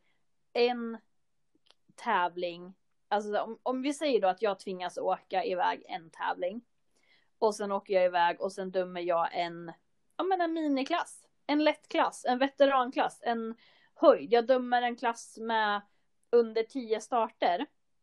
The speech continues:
Hur mycket ger det mig egentligen?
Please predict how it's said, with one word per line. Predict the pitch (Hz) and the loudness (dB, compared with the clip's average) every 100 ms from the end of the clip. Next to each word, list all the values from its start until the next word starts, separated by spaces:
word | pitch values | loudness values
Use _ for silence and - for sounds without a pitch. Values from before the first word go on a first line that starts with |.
| _ _ _ _ - _ _ _ _ | _ _ _ _ -20 _ _ _ _
Hur | - 269 269 269 247 247 | -4 -2 0 -2 -4 -4
mycket | 254 269 _ - 180 180 180 _ _ - | -4 -4 _ -4 -2 -2 -6 _ _ -20
ger | 185 226 233 214 | -10 -4 0 2
det | 190 185 | 2 -2
mig | 185 170 165 170 _ _ _ | -2 -4 -6 -8 _ _ _
egentligen? | 220 226 220 254 339 302 214 160 175 - - 123 - | -4 -4 -4 -2 0 0 -2 -4 -4 -4 -4 -8 -8